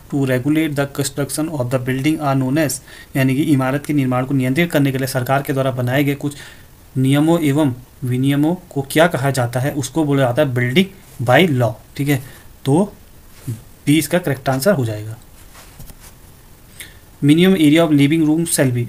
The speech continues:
minimum area of living room कितना आपके पास होना चाहिए, ठीक है। ये अलग अलग होते हैं, तो ये कितना होना चाहिए, nine point four meter square ये होना चाहिए, तो बीस का correct answer हो जाएगा, ठीक है।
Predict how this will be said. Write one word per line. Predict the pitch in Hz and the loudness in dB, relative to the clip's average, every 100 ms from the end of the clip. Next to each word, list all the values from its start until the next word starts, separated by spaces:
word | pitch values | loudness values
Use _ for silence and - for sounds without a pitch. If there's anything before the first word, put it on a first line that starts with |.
| 147 | 0
minimum | 139 143 165 165 | 2 4 2 2
area | 143 151 | 2 2
of | 151 | 0
living | 135 135 147 | 0 0 2
room | 143 202 - - - - | 2 0 -4 -20 -18 -10
कितना | 131 143 220 | -2 0 0
आपके | 156 - - | -4 -8 -4
पास | 165 202 - | -4 -2 -4
होना | 113 | -8
चाहिए, | 107 120 123 135 | -8 -12 -12 -6
ठीक | 151 | -4
है। | 139 - - - | -4 -6 -20 -6
ये | 170 | 2
अलग | 175 151 160 | 4 6 4
अलग | 165 170 | 2 0
होते | 165 160 | -2 -2
हैं, | 165 | -4
तो | 165 160 | -2 -2
ये | 160 | -2
कितना | 151 156 | -2 -2
होना | 156 | -2
चाहिए, | 147 170 | -2 -2
nine | 147 131 143 | 0 0 0
point | 156 185 190 - - - | 0 0 -2 -10 -20 -18
four | - 151 196 196 - | -2 0 0 -2 -6
meter | 135 131 131 156 151 | -2 0 0 -2 -4
square | - 147 175 | -2 -2 0
ये | 156 | 0
होना | 185 135 131 | 0 -2 -4
चाहिए, | 120 117 | -4 -8
तो | 117 147 170 - - - - | -4 -4 -4 -6 -20 -14 -4
बीस | 127 147 | 0 0
का | 156 | -2
correct | 151 139 139 | -4 -4 -2
answer | 135 180 | -2 0
हो | 147 | 0
जाएगा, | 113 107 117 | -2 -6 -10
ठीक | - | -4
है। | 160 | -4